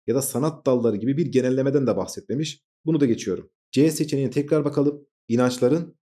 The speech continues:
sanat dalları üzerindeki etkilerinin boyutuyla ilgili bilinmezlik. Etkileri var fakat bunun boyutuyla ilgili bir yargı yok. Ayrıca genel bir yargı tüm inançları kastetmiş. Oysa ki metinde İslam'dan bahsetmiş fakat bunun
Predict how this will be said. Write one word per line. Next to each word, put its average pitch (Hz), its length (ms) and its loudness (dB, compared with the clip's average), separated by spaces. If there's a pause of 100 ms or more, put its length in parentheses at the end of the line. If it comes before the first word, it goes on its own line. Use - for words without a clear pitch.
sanat - 480 -2
dalları 113 340 2
üzerindeki 104 640 -2
etkilerinin 110 680 -2 (200)
boyutuyla 131 540 2
ilgili 104 360 0
bilinmezlik. 95 680 -6 (140)
Etkileri 123 720 0 (200)
var 147 340 -2 (120)
fakat 147 280 -4
bunun 147 200 0
boyutuyla 127 380 0
ilgili 113 180 -2
bir 113 100 -2
yargı 120 280 0
yok. 110 280 0
Ayrıca 156 560 2 (200)
genel 160 300 4
bir 147 80 6
yargı 117 520 0 (200)
tüm 190 180 -4
inançları 117 400 0
kastetmiş. 107 760 -6
Oysa 156 260 2
ki 117 120 -4
metinde 131 560 -2 (220)
İslam'dan 147 560 -2
bahsetmiş 165 580 -6
fakat - 360 -6 (220)
bunun 185 380 -2